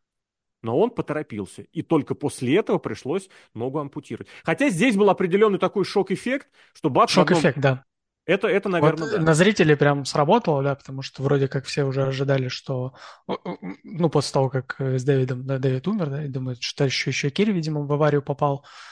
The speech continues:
Speaker 2: но потом вроде нет, живой, но видно шрамы. Вот, ну, а потом он выходит, и камера показывает без ноги, и прям такой вздох зрителей условно заметный был в этот момент.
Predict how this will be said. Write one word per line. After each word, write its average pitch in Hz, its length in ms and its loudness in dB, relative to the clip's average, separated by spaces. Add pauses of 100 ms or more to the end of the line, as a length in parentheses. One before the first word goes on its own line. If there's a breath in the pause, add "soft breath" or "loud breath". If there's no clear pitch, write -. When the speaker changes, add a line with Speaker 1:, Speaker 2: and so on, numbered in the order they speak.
(140)
Speaker 2:
но 139 80 -2
потом 135 260 0
вроде 131 280 -2
нет, 131 180 -2
живой, 175 520 0
но 139 140 -4
видно 131 320 -4
шрамы. 185 480 -2 (340 loud breath)
Вот, 143 240 0
ну, 147 100 0
а 139 40 0
потом 143 340 -4
он 135 80 -4
выходит, 139 380 -4
и - 40 -20
камера 131 280 -4
показывает 143 480 -4
без 127 100 -6
ноги, 131 260 -6
и 131 40 -6
прям 131 260 -8 (420 loud breath)
такой 127 160 -2
вздох 131 380 0
зрителей 135 420 -4
условно 127 480 -8
заметный 131 440 -6
был 117 220 -8 (480 soft breath)
в 127 60 -8
этот - 240 -12
момент. 156 400 -6